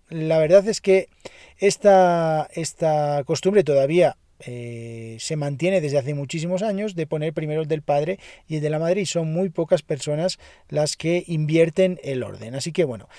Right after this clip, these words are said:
eso simplemente como, que, como curiosidad. Y también deciros que, bueno, ya sabéis que hace algunos, algunas semanas publiqué un par de episodios del podcast en el que os hablaba de los nombres más comunes en España y de los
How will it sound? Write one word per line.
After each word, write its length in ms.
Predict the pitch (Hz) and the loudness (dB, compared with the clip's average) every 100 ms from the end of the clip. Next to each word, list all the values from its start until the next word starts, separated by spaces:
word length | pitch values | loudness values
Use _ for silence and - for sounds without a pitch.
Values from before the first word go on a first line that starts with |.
| - - - | -20 -16 -4
eso 340 | 175 190 202 | 0 4 4
simplemente 520 | - 165 165 185 202 | 2 -2 0 2 2
como, 440 | 185 202 196 202 - - | 4 4 4 2 -2 -8
que, 520 | 160 143 135 127 127 | -2 0 0 -2 -2
como 220 | - 175 | 0 0
curiosidad. 480 | 185 170 151 147 143 - - - - | 2 2 2 4 4 2 -18 -20 -6
Y 80 | 185 | 6
también 240 | 202 185 | 8 8
deciros 320 | 208 165 180 - | 4 4 4 4
que, 100 | 170 | 0
bueno, 160 | 156 | 0
ya 100 | 139 | 0
sabéis 300 | 135 165 185 | 2 2 2
que 120 | - | 4
hace 120 | 175 170 | 6 6
algunos, 420 | 160 165 180 - | 2 2 0 -2
algunas 320 | 156 139 160 | -4 -2 -2
semanas 400 | 165 190 160 196 - _ - - | -2 -2 0 0 -2 _ -18 -8
publiqué 560 | 151 147 135 147 165 | -6 -4 -4 0 2
un 540 | 185 165 165 160 156 135 | 0 -2 -4 -4 -4 4
par 220 | 180 180 | 8 8
de 80 | 160 147 | 4 -6
episodios 460 | 165 143 151 143 147 | -8 -6 -4 -2 -2
del 140 | 170 | -4
podcast 400 | 165 208 - 240 | -2 -2 0 -2
en 80 | 170 | -2
el 100 | 160 | -2
que 140 | 190 | 2
os 100 | 185 | 4
hablaba 300 | 165 151 151 | 4 2 4
de 80 | 185 | 4
los 120 | 147 | 2
nombres 260 | 139 156 147 | -2 -4 -4
más 160 | 143 139 | -6 -6
comunes 280 | 156 175 | -6 -6
en 100 | 170 | -6
España 380 | 180 - 190 220 - - - | -6 -4 -4 -4 -10 -16 -8
y 100 | 160 | -4
de 80 | 147 | 0
los 200 | 170 | -2